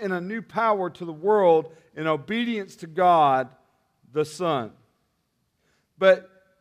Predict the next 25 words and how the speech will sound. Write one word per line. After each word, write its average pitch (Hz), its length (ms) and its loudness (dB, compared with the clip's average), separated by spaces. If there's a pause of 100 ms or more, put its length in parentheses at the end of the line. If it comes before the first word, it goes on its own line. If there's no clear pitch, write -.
(240)
"who 277 260 -2
proceeds 254 640 -6
from 214 240 -6
the 175 80 -8
Father" 175 420 0
indicates 196 480 -8
that 190 140 -12
the 175 80 -10
Holy 226 260 -4
Spirit 202 500 0
will 160 300 -4 (720)
also 226 540 -2
come 165 520 -8
in 160 120 -10
obedience 196 600 -8
to 170 140 -12
the 147 100 -10
direction 165 540 -6
of 147 160 -12
God 143 260 0
the 131 60 -12
Father. 156 400 0
Both 156 260 -4
the 143 100 -12
Father 226 580 2